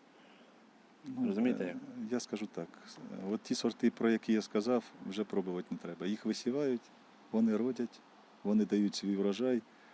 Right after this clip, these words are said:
Speaker 1: Ну, скажімо, е, я впевнений в селекції нашого ріпаку,
Speaker 2: Мгм.
Speaker 1: соняшника,
Speaker 2: Ні,
Speaker 1: пшениці,
Speaker 2: соняшник у вас хороший.
Speaker 1: кукурудзи. Тобто це,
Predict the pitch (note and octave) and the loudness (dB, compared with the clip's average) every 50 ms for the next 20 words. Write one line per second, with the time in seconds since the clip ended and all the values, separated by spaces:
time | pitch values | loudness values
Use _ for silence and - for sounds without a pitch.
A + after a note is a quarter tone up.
0 | - - - D3+ C#3 A2 - - - - C3 B2 A#2 A#2 A2+ A2 G#2+ G#2+ - - | -16 -2 4 6 6 6 6 2 2 4 6 8 8 10 8 8 8 6 2 -2
1 | G#2+ G#2+ G#2+ G#2+ G#2 G2+ B2+ C#3+ - - - D#3 C#3+ A#2 A2 G#2 G#2 G2+ G2 F#2+ | -4 -2 -2 2 6 8 8 8 8 8 10 10 10 10 8 6 6 4 2 0
2 | F2+ - - A2+ A2+ A2+ G#2+ - - - A2+ G#2 G#2+ A2+ A2 - - F#2+ G2+ G#2 | 0 2 4 4 6 6 4 2 0 0 0 2 2 2 2 0 -2 -2 0 0
3 | G#2 G#2 G#2 A2 G#2+ G#2 G#2+ D3 C#3 C#3 - - - - - - - - - - | 0 0 0 0 0 2 2 2 2 0 -2 -10 -20 -20 -20 -18 -12 -8 -2 2
4 | B2 B2+ B2 A#2+ A2 - - G#2+ G2 - - F#2+ F#2+ - - - - - - _ | 4 6 6 4 4 2 0 -2 -2 -2 -4 -6 -6 -8 -14 -20 -20 -20 -20 _
5 | - - A2 G#2 A2 C3+ C3+ B2+ B2+ - C#3 B2 G#2 G#2 B2 A2+ - - A2+ G#2+ | -6 -2 2 6 8 8 10 8 8 6 2 0 2 2 0 0 0 0 0 2
6 | F#2+ G#2 G2+ G2 F#2 E2+ D#2+ F2 F2 - - - - - - - - - - - | 2 2 2 2 0 -4 -8 -12 -16 -16 -18 -20 -20 -20 -20 -20 -20 -8 -4 -4
7 | G2+ - - - C#3+ - - C3+ A#2+ | -2 0 2 0 0 2 4 2 2